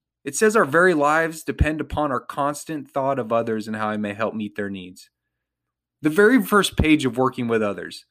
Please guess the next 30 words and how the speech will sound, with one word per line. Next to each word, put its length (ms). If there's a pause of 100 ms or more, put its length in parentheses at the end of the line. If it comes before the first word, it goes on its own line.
(460)
Nothing 340
so 180
much 260
will 140
ensure 300
immunity 360
than 180
intensive 560
work 300 (520)
with 140
other 220
alcoholics. 760 (1400)
I 60
could 140
describe 420
God's 280
will 260
of, 140
as 240
being 460
of 120
service. 580 (560)
My 180
will 240
is 100
selfishness. 920
His 180
will 200
is 140
selflessness. 720